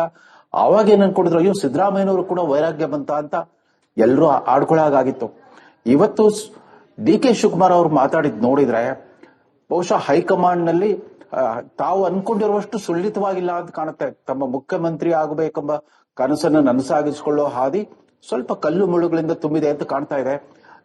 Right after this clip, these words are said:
ಆ, ನಿನ್ನೆ ರಾತ್ರಿವರೆಗೂ ಬಂದ ವದಂತಿಗಳೇನು ಅಂತಂದ್ರೆ ರಾಹುಲ್ ಗಾಂಧಿ ಅವ್ರ ಕೈಗೆ ಸಿಗ್ತಾ ಇಲ್ಲ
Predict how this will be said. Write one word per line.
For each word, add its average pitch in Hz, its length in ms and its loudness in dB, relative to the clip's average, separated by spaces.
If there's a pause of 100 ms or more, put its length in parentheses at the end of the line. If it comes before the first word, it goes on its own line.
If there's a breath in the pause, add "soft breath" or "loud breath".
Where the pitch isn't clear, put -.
ಆ, 117 180 6
ನಿನ್ನೆ 180 440 6
ರಾತ್ರಿವರೆಗೂ 180 520 4
ಬಂದ 165 240 2
ವದಂತಿಗಳೇನು 165 640 2
ಅಂತಂದ್ರೆ 175 320 -4
ರಾಹುಲ್ 165 280 0
ಗಾಂಧಿ 165 360 -2
ಅವ್ರ 147 180 -2
ಕೈಗೆ 170 260 -6
ಸಿಗ್ತಾ 139 280 -6
ಇಲ್ಲ 135 140 -4